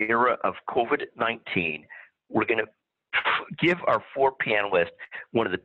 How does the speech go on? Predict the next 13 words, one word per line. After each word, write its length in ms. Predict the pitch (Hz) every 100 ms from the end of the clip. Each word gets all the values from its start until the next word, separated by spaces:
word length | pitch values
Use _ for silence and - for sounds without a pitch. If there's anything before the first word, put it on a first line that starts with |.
| -
toughest 360 | 175 160 160 -
questions 340 | - 110 104 -
there 160 | 95
is. 220 | 107 92 82 - - _ -
How 120 | 139
do 80 | 151
you 80 | 135 - _
grow 240 | 104 120 127 127
business 320 | 107 101 92 -
and 80 | 90
solidify 320 | 101 110 113 101
business 260 | 101 95 107 -
today? 400 | 98 76 69